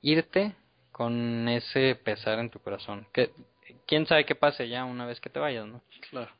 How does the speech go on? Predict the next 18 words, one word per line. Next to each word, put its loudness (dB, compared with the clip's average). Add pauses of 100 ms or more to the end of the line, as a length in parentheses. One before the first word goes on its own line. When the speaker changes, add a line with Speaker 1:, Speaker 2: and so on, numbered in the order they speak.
Speaker 1:
Este, -18
yo -12
creo -20
que, -10 (1300)
ay, -10 (380)
este, -16
pues -18
ya -4
sería, -2
es -6
algo 2
muy -4
diferente, -6
pero -10 (920)
pensando 2
en 2
la 0
vida, -2